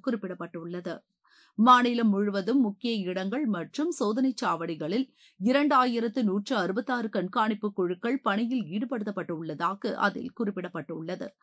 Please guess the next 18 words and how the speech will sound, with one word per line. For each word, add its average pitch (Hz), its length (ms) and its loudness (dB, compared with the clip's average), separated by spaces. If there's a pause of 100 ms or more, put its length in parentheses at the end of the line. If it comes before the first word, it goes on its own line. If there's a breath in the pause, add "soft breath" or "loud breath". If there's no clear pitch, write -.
(680 loud breath)
மாநிலம் 262 500 6
முழுவதும் 226 540 2
இதுவரை 220 480 0
ஆவணங்களின்றி 220 840 2
கொண்டு 208 320 -2
செல்லப்பட்ட 196 540 -4
நூற்று 254 440 0
எழுபத்தெட்டு 214 600 -2
கோடி 214 300 0
ரூபாய் 208 360 -2
பணம் 202 360 0
மற்றும் 190 440 -4
பரிசு 240 400 0
பொருட்கள் 202 560 -4
பறிமுதல் 247 520 0
செய்யப்பட்டுள்ளதாக 170 1080 -4
அந்த 196 300 -2
அறிக்கையில் 247 520 -4